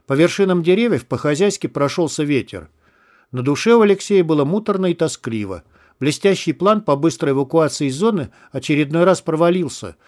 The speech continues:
но хуже всего, что никаких свежих идей на эту тему в голову больше не приходило. Оставалось только идти куда-нибудь, стараясь выдерживать одно направление, и надеяться встретить кого-нибудь,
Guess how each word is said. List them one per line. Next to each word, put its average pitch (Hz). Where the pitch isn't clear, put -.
но 139
хуже 175
всего, 208
что -
никаких 147
свежих 156
идей 185
на 147
эту 131
тему 208
в 110
голову 175
больше 127
не 135
приходило. 131
Оставалось 196
только 175
идти 165
куда-нибудь, 131
стараясь 160
выдерживать 160
одно 143
направление, 117
и 139
надеяться 190
встретить 208
кого-нибудь, 117